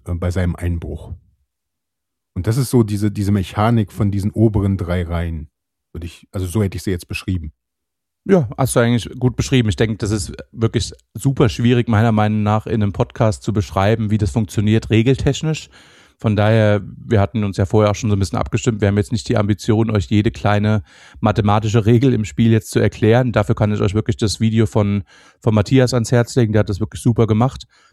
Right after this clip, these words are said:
Speaker 2: Aber prinzipiell habt ihr euch das wirklich so vorzustellen, dass man eben diese Würfel einsetzt, die schalten wiederum Symbole frei, die man dann auf dem Szenario-Board quasi abhaken kann, um weiter im Szenario zu progressen, um Beute einzusacken und so weiter. Ja,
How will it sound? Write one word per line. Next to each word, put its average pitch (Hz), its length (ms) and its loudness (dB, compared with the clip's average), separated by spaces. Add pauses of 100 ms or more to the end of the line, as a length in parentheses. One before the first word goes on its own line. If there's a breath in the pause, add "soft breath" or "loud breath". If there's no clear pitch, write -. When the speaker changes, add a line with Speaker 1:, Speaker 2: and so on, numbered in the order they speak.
(260 soft breath)
Speaker 2:
Aber 113 220 0
prinzipiell 135 760 2
habt - 160 -2
ihr 123 60 2
euch 113 120 2
das 98 120 -4
wirklich 113 240 0
so 123 120 2
vorzustellen, 117 760 0
dass 107 320 -2 (340 soft breath)
man 110 180 2
eben 110 220 0
diese 104 180 -2
Würfel 110 200 0
einsetzt, 139 560 0
die 117 100 0
schalten 107 400 -2
wiederum 104 300 0
Symbole 120 420 4
frei, 120 380 0
die 117 120 -4
man 107 220 0
dann 113 380 0 (300 soft breath)
auf 110 200 0
dem 104 440 0 (120)
Szenario-Board 107 840 2
quasi 101 280 2
abhaken 123 420 0
kann, 113 260 0
um 110 160 -2
weiter 107 300 2
im 104 120 -2
Szenario 101 460 2
zu - 120 -10
progressen, 139 640 0 (300 soft breath)
um 113 160 -4
Beute 113 320 2
einzusacken 104 800 -2 (280)
und 107 180 -2
so 98 100 2
weiter. 85 400 -2
Ja, 98 180 -2